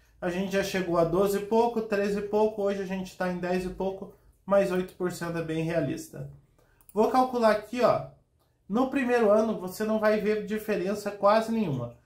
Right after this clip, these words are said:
Você investiu três mil e seiscentos reais, no total você vai ter três mil setecentos e trinta e você ganhou sete, cento e trinta reais. Com cento e trinta reais ninguém fica milionário.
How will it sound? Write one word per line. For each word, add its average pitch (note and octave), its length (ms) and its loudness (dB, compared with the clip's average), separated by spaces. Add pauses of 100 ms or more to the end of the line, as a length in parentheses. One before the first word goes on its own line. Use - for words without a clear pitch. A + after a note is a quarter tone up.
(200)
Você F#3 280 -2
investiu A#3 580 0
três C4 280 -2
mil A#3 180 0
e - 20 -4
seiscentos G#3 560 -4
reais, B3+ 480 -2 (560)
no A3+ 380 2
total A3 380 4
você F#3 180 -6
vai F3+ 140 -2
ter E3+ 220 -6
três G#3+ 260 0
mil F#3 160 -4
setecentos G3+ 440 -4
e A3+ 60 -4
trinta B3 520 -4 (400)
e C#4 120 -2
você C4 260 0
ganhou A3 300 2
sete, A3+ 680 -4
cento A#3 440 -4
e A3+ 40 -4
trinta G3 380 -2
reais. - 560 -2 (280)
Com A3+ 180 2
cento G#3+ 280 0
e - 20 -10
trinta G3 340 -2
reais E3+ 320 0
ninguém F3+ 380 -4
fica F3 240 -8
milionário. E3+ 560 -4